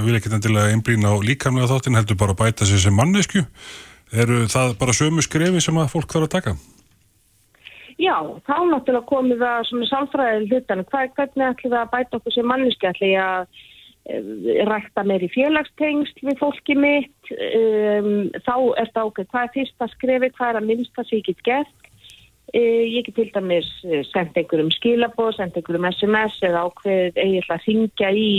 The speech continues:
Speaker 2: eh, þú veist, ömmu eða mömmu eða vinkonu mínar alltaf á miðvikudögum. Þú veist að það, það er líka annað sem heitir ætlun og framkvæmd, eh,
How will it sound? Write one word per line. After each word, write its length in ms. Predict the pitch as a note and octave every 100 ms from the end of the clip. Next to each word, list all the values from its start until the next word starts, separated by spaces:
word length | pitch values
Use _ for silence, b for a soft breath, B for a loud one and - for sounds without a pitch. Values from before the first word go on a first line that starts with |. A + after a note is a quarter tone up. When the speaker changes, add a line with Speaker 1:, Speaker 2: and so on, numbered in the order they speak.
| F3+
Speaker 2:
eh, 400 | D#3 F3 E3 G#2 -
þú 140 | G#3
veist, 160 | F#3+ -
ömmu 320 | G3+ A3 G#3+
eða 160 | G3+ F#3+
mömmu 320 | G#3 A3 G#3+
eða 340 | G3+ F#3+ F#3
vinkonu 380 | F#3+ A3 - A3
mínar 320 | G#3+ G#3+ G#3+ G3
alltaf 380 | G3+ - G3+
á 100 | G3 F#3+
miðvikudögum. 960 | G3 A3 A#3 A3+ A3 - A3+ A3 A3 A3
Þú 460 | _ _ _ -
veist 160 | G#3+ A3
að 60 | G#3+
það, 160 | A3+ A3 B B
það 120 | A#3
er 40 |
líka 340 | A3+ A#3+ C#4 B3+
annað 320 | A3 B3+ B3 A#3
sem 80 |
heitir 260 | A3 G#3 G#3
ætlun 380 | A3 - A#3 F#3+
og 80 | E3
framkvæmd, 560 | G3 B3+ - D#4 D#4+ - - _ _ _ B B B -
eh, 400 | A#3 A3+ A3 G#3+